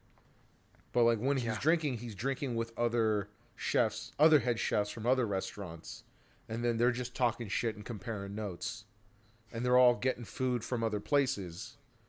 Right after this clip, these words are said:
Speaker 1: and shooting the shit, and then again, three hours, five hours later, they have to go back and do it again every fucking day.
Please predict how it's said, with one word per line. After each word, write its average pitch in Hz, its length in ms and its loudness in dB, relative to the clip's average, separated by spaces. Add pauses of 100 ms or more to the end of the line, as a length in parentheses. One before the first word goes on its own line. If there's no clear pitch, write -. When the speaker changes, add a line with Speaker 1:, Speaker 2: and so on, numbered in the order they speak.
(360)
Speaker 1:
and 107 120 -6
shooting 117 320 -4
the 110 80 -2
shit, 135 340 4
and 117 180 -2
then 113 200 0
again, 113 360 0 (800)
three 123 200 4
hours, 117 320 6
five 117 220 4
hours 113 280 4
later, 117 220 4
they 107 180 0
have 113 180 0
to - 80 -6
go 107 140 -2
back 98 260 0
and 104 100 -6
do 101 160 -2
it 90 60 -6
again 90 360 -6 (720)
every 110 300 0
fucking 95 380 -4
day. 82 240 -6